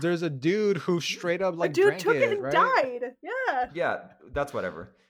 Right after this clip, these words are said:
Speaker 3: But Trump,
Speaker 1: <laughs>
Speaker 3: Trump's, uh, <laughs> Trump's, like, family trust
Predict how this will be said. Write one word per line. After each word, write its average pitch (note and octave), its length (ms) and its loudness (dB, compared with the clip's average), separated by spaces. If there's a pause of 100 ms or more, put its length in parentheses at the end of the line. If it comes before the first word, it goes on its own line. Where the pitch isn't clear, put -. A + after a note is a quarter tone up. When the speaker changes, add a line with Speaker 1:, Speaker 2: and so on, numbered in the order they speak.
(120)
Speaker 3:
But C#3+ 340 -2
Trump, E3 260 0
Speaker 1:
<laughs> D#3 340 -4
Speaker 3:
Trump's, D#3+ 420 -4
uh, C3 720 0 (460)
<laughs> - 520 -10
Trump's, - 560 -6
like, D3 280 -2 (340)
family B2+ 320 -2
trust A2 580 -4